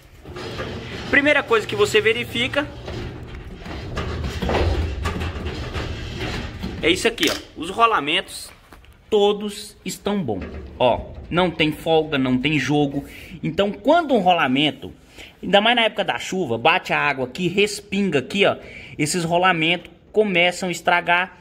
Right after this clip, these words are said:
aí quebra a aranha das esferas, as esferas caem tudo pra um lado, essa rodinha entra pra dentro e começa, é, engripar a rondana. Então, se o portão dá, começar a dar tupicão,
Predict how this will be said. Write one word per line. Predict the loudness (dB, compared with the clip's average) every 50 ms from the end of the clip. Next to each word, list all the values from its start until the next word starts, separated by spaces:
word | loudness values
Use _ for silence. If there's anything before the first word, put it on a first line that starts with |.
| -4 0
aí | 0 0
quebra | 0 2 4 6 6 6 4 2 0
a | 0
aranha | 2 2 2 2 0 0 0 0
das | 0 -2 -2 -2
esferas, | -2 -4 -4 -2 2 4 4 4 4 2 0 -4 -8 -18 -8 -2
as | 0 2 2
esferas | 2 0 2 4 4 4 4
caem | 4 2 0 0 0 -2
tudo | -4 -4 -2 -4
pra | -4 -4 -2
um | 2 4
lado, | 4 6 4 4 0 -4 -14 -18 -20 -12 -6
essa | -4 -4 -2 0
rodinha | 4 4 4 4 4 2 0 2
entra | 2 0 2 0 0
pra | 0 0 0
dentro | 0 2 0 0 -2 -2
e | -6
começa, | -4 -2 2 4 4 4 4 2 -2 -2 -4 -6 -18 -18 -12 -2 4
é, | 4 4
engripar | 4 4 2 2 2 2 2 2 4 4 4 2 0 -4 -12 -6
a | -6 -2
rondana. | 0 0 0 2 2 0 0 0 -2 -8 -10 -6
Então, | -4 2 4 4 4 2 0 -6 -14 -18 -10 -4
se | -2 0
o |
portão | 2 4 2 4 4 0 0 2
dá, | 4 2 2
começar | 2 -2 -2 -2 0 0
a | 0
dar | 2 2 0
tupicão, | -2 -4 -6 -4 -4 -2 0 2 2 2 0